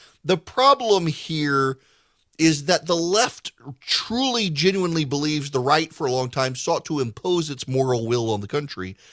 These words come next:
And so now the left really does intend to impose its moral will on everyone. They took the, the fantasies and the stereotypes of the right,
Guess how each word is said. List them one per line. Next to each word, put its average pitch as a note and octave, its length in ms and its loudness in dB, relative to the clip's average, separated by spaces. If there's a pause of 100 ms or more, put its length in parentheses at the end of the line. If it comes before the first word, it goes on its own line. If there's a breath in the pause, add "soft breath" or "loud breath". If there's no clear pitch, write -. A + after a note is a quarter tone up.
(140 soft breath)
And B2+ 160 -4
so C3+ 160 2
now D3+ 180 0
the C#3 120 0
left C#3 520 0 (100)
really C#3 440 0
does A#2 420 2
intend A#2+ 540 -6
to B2+ 160 -6
impose A2+ 400 -4
its B2 160 -8
moral G2+ 280 -2
will A2 200 -4
on F3+ 80 -6
everyone. F#2 420 -6 (300 loud breath)
They C#3 160 4
took C#3 400 -2
the, C3 240 -4
the A#2 160 -4
fantasies F3 840 -2
and C#3 100 -6
the F#3+ 80 -2
stereotypes D3 640 -2
of A#2+ 60 -14
the B2+ 80 -4
right, G#3+ 320 0